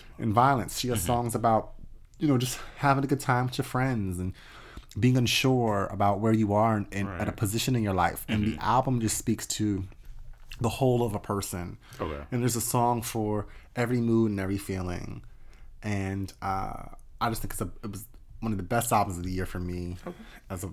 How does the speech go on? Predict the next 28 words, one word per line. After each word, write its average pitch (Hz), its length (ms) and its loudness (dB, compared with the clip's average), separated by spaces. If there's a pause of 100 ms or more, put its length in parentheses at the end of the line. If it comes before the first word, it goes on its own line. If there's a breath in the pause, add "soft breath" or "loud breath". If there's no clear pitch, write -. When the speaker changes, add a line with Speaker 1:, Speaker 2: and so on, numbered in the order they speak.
Speaker 1:
as 95 160 -8
a 95 60 -8
full 110 260 -4
body 92 280 0
of 87 120 -8
work. 87 320 -2
Speaker 2:
Mm-hmm. 92 720 -8
Speaker 1:
And 90 380 -10
I 104 80 -2
think - 220 -8
that - 120 -10
she - 220 -2
was 104 160 -2
the 101 140 -2
breakout, 92 560 -2
standout 92 360 -2
artist - 600 -4
to 107 60 0
me 80 280 -2
Speaker 2:
Mm-hmm. 80 140 -6
Speaker 1:
in 107 60 -6
her 90 100 -6
artistry 98 600 -2
and 92 120 -6
her - 180 -2
Speaker 2:
Okay. 85 140 -6
Speaker 1:
ability. 95 520 -2 (680 loud breath)
And, 92 480 -4